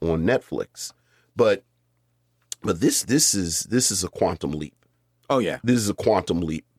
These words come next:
Speaker 1: past any of her other films as far as from that technical level.
Speaker 2: Mm-hmm.
Speaker 1: So just for that, I think it's worth seeing. And then, as you said, the performances are amazing. Um,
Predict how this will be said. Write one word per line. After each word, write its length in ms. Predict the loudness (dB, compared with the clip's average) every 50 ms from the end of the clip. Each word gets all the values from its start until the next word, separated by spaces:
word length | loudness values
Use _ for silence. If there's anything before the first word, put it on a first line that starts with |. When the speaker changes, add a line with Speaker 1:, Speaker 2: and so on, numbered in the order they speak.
| _ _ -6
Speaker 1:
past 400 | -2 0 0 0 -2 -4 -6 -4
any 200 | -4 -2 -2 -2
of 100 | -2 -2
her 200 | -2 0 0 0
other 200 | 0 -2 -4 -6
films 420 | -6 -6 -4 -4 -4 -6 -10 -12 -10 -10
as 140 | -8 -8 -6
far 260 | -2 2 2 4 4
as 160 | 2 0 -4 -12 _ _ _ _ _ _
from 220 | 0 2 2 2 2
that 260 | 0 -2 -4 -6 _
technical 600 | -8 -6 -6 -6 -6 _ -8 -8 -6 -6 -6 -6
level. 340 | -6 -8 -8 -10 -12 -16 -18 _ _ 0
Speaker 2:
Mm-hmm. 320 | 2 2 4 4 2 2 2 -2 _ _ _ _
Speaker 1:
So 280 | -2 0 2 2 2 0
just 600 | -4 -4 -2 2 2 4 2 2 0 -4 -6 -8
for 160 | -2 0 0
that, 540 | 0 0 0 2 2 4 4 4 0 -2 -4 _ 0
I 120 | 0 0
think 300 | 0 0 -2 -2 -2 -2
it's 160 | -4 -6 -4 0
worth 260 | 2 2 2 0 -2
seeing. 380 | -4 -2 -2 0 0 -2 -4 -8 _ _ _ _
And 140 | 0 2 4
then, 120 | 4 4
as 200 | 4 2 2 0
you 80 | -2 -2
said, 240 | 0 0 0 0 -2
the 60 | -6
performances 1000 | -12 -14 -18 -2 2 4 4 4 4 2 2 0 0 2 2 2 0 0 -4 -6 -10 _ _ _ _ _ _ _ _
are 220 | 2 2 4 4 2
amazing. 680 | 2 2 2 2 2 0 0 0 -2 -2 -2 -4 -6 -8 _ _ _ _ _ _ _ _ _ _ _ 0
Um, 680 | 2 4 4 4 4 4 2 2 0 -2 -4 -6